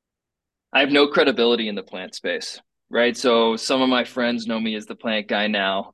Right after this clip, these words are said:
or save my contact in their phone with a little plant emoji next to my name. But, you know, on a macro scale, nobody knows who I am.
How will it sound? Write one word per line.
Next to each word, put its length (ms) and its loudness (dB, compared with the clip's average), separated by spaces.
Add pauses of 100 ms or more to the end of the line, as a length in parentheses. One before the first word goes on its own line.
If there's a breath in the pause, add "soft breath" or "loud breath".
(140)
or 180 0
save 300 -2
my 160 2
contact 540 -4
in 80 -4
their 140 0
phone 260 -4
with 160 -4
a 40 -2
little 200 0
plant 280 -4
emoji 360 -2
next 260 -12
to 80 -8
my 160 0
name. 360 0 (560 soft breath)
But, 360 4 (260)
you 140 0
know, 320 -2
on 100 -6
a 60 -6
macro 400 0
scale, 600 -4
nobody 320 -2
knows 260 0
who 120 -4
I 160 -4
am. 360 -6